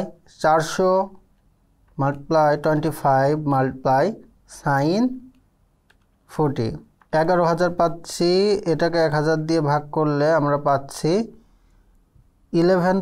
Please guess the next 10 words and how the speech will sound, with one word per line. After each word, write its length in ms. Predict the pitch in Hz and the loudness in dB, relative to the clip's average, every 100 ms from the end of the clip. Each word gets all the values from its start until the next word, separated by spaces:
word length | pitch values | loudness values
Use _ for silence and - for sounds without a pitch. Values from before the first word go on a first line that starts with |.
| 190 | 0
পয়েন্ট 500 | 160 151 147 202 247 - - _ - - _ - - | 2 4 4 2 0 -4 -16 _ -20 -20 _ -18 -4
ওয়ান 240 | 143 147 165 170 | 0 2 0 -2
থ্রি 260 | - 131 165 220 - - _ _ _ _ _ _ _ _ _ _ _ _ - - | -2 0 0 -2 -6 -20 _ _ _ _ _ _ _ _ _ _ _ _ -16 -4
কেভিএআর। 1600 | 156 151 135 156 196 - - - 143 139 175 - - 139 120 110 - _ _ _ _ _ _ _ _ - _ _ _ _ _ _ _ _ _ _ _ _ _ _ _ | 0 2 2 0 -2 -6 -18 -6 -2 0 -2 -8 -6 0 0 -2 -8 _ _ _ _ _ _ _ _ -20 _ _ _ _ _ _ _ _ _ _ _ _ _ _ _
তাহলে 340 | - 190 220 175 185 - _ _ _ - | 0 2 4 2 2 -4 _ _ _ -4
অ্যাক্টিভ 340 | 180 185 - 208 233 | -2 -2 -4 -4 0
পাওয়ার 220 | 226 233 208 | 2 4 2
এবং 220 | 185 208 269 - - - _ _ _ _ _ _ _ _ _ _ _ 156 | 4 2 2 -2 -14 -20 _ _ _ _ _ _ _ _ _ _ _ -2
রিঅ্যাক্টিভ 460 | 156 208 202 240 - | 2 2 2 -4 0
পাওয়ারের 320 | 208 190 190 | 2 4 2